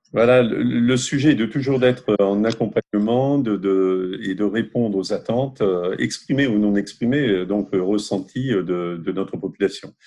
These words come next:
Et, et cette observation, cet accompagnement, eh bien, se fait dans la diversité de notre groupe et permet de nous apporter, euh, des orientations, euh,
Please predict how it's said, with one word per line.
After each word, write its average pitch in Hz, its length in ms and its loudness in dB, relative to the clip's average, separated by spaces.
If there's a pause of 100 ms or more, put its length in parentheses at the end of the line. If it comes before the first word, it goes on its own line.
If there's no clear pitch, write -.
(380)
Et, 87 1200 -4
et 90 60 -8 (120)
cette 104 320 -4
observation, 107 720 0
cet 127 240 -2
accompagnement, 95 800 -4 (240)
eh 98 80 -2
bien, 90 320 0
se - 240 -2
fait - 160 -2
dans 101 160 -2
la 92 140 0
diversité 107 640 -2
de 95 100 -2
notre 90 280 -6
groupe 98 420 -6
et 78 220 -2
permet 87 320 -4
de 104 100 -10
nous 82 260 -10
apporter, - 380 -8 (240)
euh, 80 220 -8
des 82 340 -8 (460)
orientations, 98 840 -2
euh, 85 200 -4